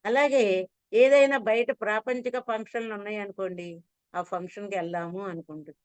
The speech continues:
ఈ మనసు ఎప్పుడు సంకల్ప వికల్పాలు చేస్తూ ప్రాపంచిక విషయాల మీదకి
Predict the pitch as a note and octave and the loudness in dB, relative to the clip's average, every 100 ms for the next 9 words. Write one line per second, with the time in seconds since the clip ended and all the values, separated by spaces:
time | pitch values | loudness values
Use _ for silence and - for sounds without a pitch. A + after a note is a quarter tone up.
0 | _ _ - C4+ B3 A3 B3+ C4+ C#4+ A#3 | _ _ -6 -2 -2 -2 -6 -4 -2 -2
1 | F#3+ _ C#4 B3 F3+ E3+ - _ _ _ | -2 _ -4 -2 -4 -8 -18 _ _ _
2 | _ A3 A#3 B3 D4 C#4+ C#4+ C4 B3 A#3+ | _ -4 -4 0 0 2 0 -2 -2 -2
3 | A3+ A3+ G#3+ G3+ F#3+ F#3 - - F#3 F3 | -2 -2 -4 -4 -4 -4 -6 -10 -8 -8
4 | E3+ _ _ _ G#3 A3+ C4+ D4 D4 C#4+ | -14 _ _ _ -2 0 0 0 -2 -2
5 | C#4+ C4 B3+ - A#3+ A#3+ A3+ G#3+ G#3 G#3+ | -6 -4 -6 -2 0 2 2 -2 -4 -4
6 | G#3+ F#3 | -4 -6